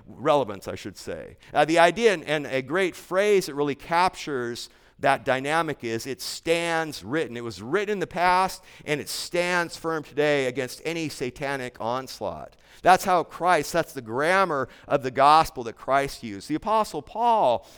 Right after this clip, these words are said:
that's how he normally cites Scripture as well. He says, "Just as it is written, just as it stands written." Now, what's amazing is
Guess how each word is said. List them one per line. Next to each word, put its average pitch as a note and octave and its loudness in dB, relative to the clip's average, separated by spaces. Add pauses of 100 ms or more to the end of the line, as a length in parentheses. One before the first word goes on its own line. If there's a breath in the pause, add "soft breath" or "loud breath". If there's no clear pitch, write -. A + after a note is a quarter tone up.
(180 loud breath)
that's - 6
how F#3 0
he F#3 -2
normally E3 -2
cites D3+ -2
Scripture C3+ -8
as G#2 -8
well. C3+ -2
He A#2 -4
says, A2+ -6
"Just F3 -4
as D#3 0
it E3 -6
is D#3+ -4
written, G#2+ -6 (260 soft breath)
just E3+ 0
as D3 -2
it A2+ -8
stands C#3 -4
written." G2 -10 (360 soft breath)
Now, F3+ 4
what's F3+ 2
amazing E3 -2
is A#2 -4